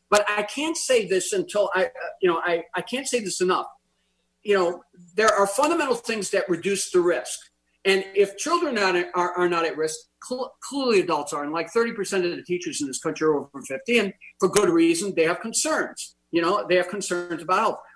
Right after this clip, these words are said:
Well, you know, the things that diminish the spread of the virus is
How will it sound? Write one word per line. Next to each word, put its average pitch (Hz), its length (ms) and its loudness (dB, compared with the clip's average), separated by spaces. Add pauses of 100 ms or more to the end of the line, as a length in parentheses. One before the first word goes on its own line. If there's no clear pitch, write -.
(140)
Well, 240 260 2 (180)
you 208 140 2
know, 180 120 2 (460)
the 185 140 4
things 302 360 -2
that 285 200 2
diminish 208 800 0
the 175 60 0
spread 220 300 -2
of 240 60 2
the 220 60 -2 (180)
virus 160 400 -2
is 160 380 0